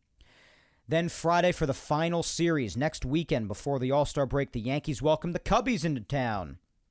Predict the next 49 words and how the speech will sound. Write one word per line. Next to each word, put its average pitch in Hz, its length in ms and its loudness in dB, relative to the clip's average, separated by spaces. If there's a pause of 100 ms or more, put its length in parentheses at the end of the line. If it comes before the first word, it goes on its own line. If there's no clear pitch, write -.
(520)
And 82 180 -10
that 120 200 0
is 107 100 -4
when 117 220 -2
Rodon 107 580 -4
should 113 400 -6
be 110 160 -6
returning. 139 520 -4
He'll 107 140 -4
be 98 140 -8
on 92 120 -8
the 90 40 -10
mound 104 280 -8
for 87 80 -14
the 90 80 -12
Yankees, 120 340 -6
or 101 80 -4
at 76 60 -8
least 98 220 -6
he 90 40 -8
should 147 320 0
be, 90 240 0 (260)
on 90 140 -10
Friday 95 380 -4
night, 123 260 -2
Yankees 101 340 -10
and 85 140 -12
Cubs. 160 380 -4 (840)
Friday 147 360 0
the 135 80 -2
seventh. 82 560 -6 (500)
Saturday 196 420 2
the 180 180 0
eighth, 202 340 0 (280)
Yankees 113 300 -8
and 110 100 -10
Cubs 120 240 -4
again, 151 220 -2
of 160 100 -6
course, 165 340 0
in 156 180 -4
the 147 60 -4
Bronx, 143 340 -2
still 139 240 -2
a 127 40 0
one 143 280 -2
oh 147 100 2
five 90 420 -4
start. 131 420 -2